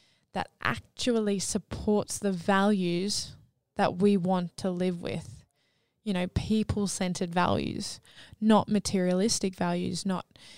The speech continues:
you know, how good looking you are, the fame, the wealth, the power.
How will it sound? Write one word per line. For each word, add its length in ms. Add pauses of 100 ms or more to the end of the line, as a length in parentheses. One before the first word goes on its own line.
(300)
you 80
know, 120
how 220
good 160
looking 300
you 80
are, 160
the 80
fame, 680
the 80
wealth, 380
the 80
power. 600